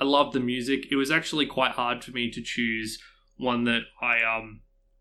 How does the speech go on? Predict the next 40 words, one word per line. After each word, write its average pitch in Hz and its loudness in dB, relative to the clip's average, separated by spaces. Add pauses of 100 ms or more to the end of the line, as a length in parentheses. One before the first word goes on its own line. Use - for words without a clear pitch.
(380)
thought 131 2
was 117 0
better 120 6
above 120 2
all 110 -4
the 107 -4
others. 151 -4 (400)
But 139 4
I 135 6
think 160 4
I 143 8
gotta 139 4
go 131 4
with 127 -2 (180)
the 127 0
Von 131 0
Bondies, 147 -4 (120)
Come 120 0
On, 123 -4
Come 113 -6
On. 104 -10 (120)
The, 120 2
uh, 127 4
opening 147 0
guitar 131 2
riff 127 -4
is 117 -8
just - -6
classic, 117 -4 (120)
and 113 -8 (500)
I 135 6
don't 135 6
know, 127 6
it, 120 4 (100)
it 135 0
really 139 0
has 123 -2
that 120 0
kinda 117 0 (180)
grungy, 120 -4